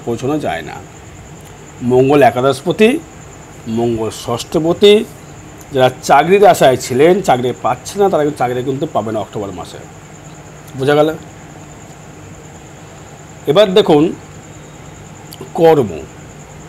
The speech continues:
কর্মকে দেয় দশম ভাব। দশম ভাবে কে দৃষ্টি করছে? রবি দৃষ্টি করছে,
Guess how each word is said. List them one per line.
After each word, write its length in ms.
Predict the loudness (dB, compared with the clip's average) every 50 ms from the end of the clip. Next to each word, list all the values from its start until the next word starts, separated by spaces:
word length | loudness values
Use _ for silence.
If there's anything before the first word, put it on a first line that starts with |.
| -16 -6
কর্মকে 380 | -4 -2 0 0 0 0 2 4
দেয় 240 | 6 4 4 2 0 -8 -16 -20 -20 -20 -20 -16 -14 -8
দশম 340 | -8 -6 -6 -4 -6 -6 -8
ভাব। 160 | -10 -14 -16 -18 -18 -20 -20 -20 -20 -20 -20 -20 -20 -20 -20 -20 -20 -20 -20 -20 -20 -20 -20 -20 -20 -20 -12 -8
দশম 180 | -6 -2 2 2
ভাবে 120 | 4 4
কে 120 | 4 4 4
দৃষ্টি 280 | 2 2 2 2 2
করছে? 400 | 4 4 2 0 0 -2 -2 -2 -4 -8 -16 -20 -20 -20 -20 -20 -20 -20 -20 -20 -20 -20 -14 -6
রবি 280 | -2 -2 0 0 0
দৃষ্টি 340 | 0 0 -2 -2 -4 -4 -4
করছে, 380 | -2 0 -2 -2 -2 -4 -4